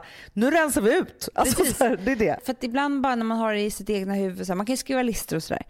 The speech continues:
Speaker 1: Ja.
Speaker 2: Men man också kan skaffa sig en fysisk människa i det här.
Speaker 1: Ja, men det är jättebra.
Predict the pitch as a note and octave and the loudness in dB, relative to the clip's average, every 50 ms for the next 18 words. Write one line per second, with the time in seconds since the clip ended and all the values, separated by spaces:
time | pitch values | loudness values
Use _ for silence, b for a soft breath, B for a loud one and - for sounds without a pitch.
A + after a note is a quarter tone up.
0 | B B D#3+ D3+ - D#3+ G#3 A3+ A3+ A3+ A3+ A3+ A3 G#3+ - - G3+ - G3+ F#3+ | B B -2 -2 -2 -2 -2 -2 -2 0 0 0 -2 -2 -4 -6 -4 -4 -4 -4
1 | - - A3 G#3 - - - F3+ E3+ F3 - - - F#3 F3+ E3 D#3 - - D#3+ | -4 -4 -4 -4 -4 -6 -6 -4 -4 -4 -6 -6 -6 -4 -4 -4 -6 -8 -10 -10
2 | D#3 - - - - G#3+ A3 G#3+ G3 A3 - - A#3+ F3+ - - - E3 - - | -10 -10 -12 -12 -6 -4 -4 -4 -4 -4 -4 -4 -4 -4 -4 -6 -8 -12 -8 -4
3 | - A3 A3 G#3 A3 A3 A#3 G#3+ - - G3 F#3 - | -4 -2 -2 -2 -2 -2 -2 -4 -6 -6 -4 -4 -4